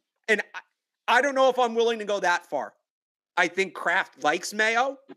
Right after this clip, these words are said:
I think Kraft would love to see him be the next guy. If you wanna go as far as saying it's him putting pressure on Bill,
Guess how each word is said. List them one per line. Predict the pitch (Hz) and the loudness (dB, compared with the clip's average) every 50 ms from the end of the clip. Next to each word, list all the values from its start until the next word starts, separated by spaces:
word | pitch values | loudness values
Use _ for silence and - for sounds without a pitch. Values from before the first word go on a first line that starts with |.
| _ _ _ _ _ _ _ _ _ _ _ _ - | _ _ _ _ _ _ _ _ _ _ _ _ -2
I | 170 170 | -2 0
think | 170 175 160 | 0 -2 -4
Kraft | - - 175 190 180 - | 0 0 0 0 0 -2
would | 156 135 117 | -8 -6 -2
love | 135 165 170 170 | 0 0 0 -2
to | - 147 | -6 -14
see | - - 170 160 185 | -12 -10 -8 -8 -8
him | 196 | -8
be | 170 214 226 | -8 -6 -6
the | 233 240 | -4 -2
next | 240 240 233 - - | -2 -2 -2 -2 -2
guy. | - 254 240 262 269 269 262 - _ _ _ _ _ _ _ _ _ _ _ _ | -2 0 0 0 0 -2 -2 -8 _ _ _ _ _ _ _ _ _ _ _ _
If | - 170 - | -6 -6 -6
you | 180 185 185 | -6 -8 -8
wanna | 175 180 208 240 269 285 | -4 0 0 0 0 0
go | 247 285 277 277 | 0 0 0 0
as | 277 - | 0 -2
far | - 254 262 262 254 247 | -2 -2 2 4 4 4
as | 254 247 | 4 2
saying | - 247 240 240 233 233 | 2 0 0 0 0 -6
it's | 220 - - | -6 -4 -6
him | 233 220 | -6 -6
putting | - - 226 233 220 | -6 -6 -6 -6 -4
pressure | - - 214 226 - - 220 | -2 -2 -2 -2 -2 -4 -4
on | 214 220 214 175 | -4 -4 -4 -4
Bill, | 156 214 214 214 214 214 208 - | -4 -2 -2 0 -2 -2 -4 -8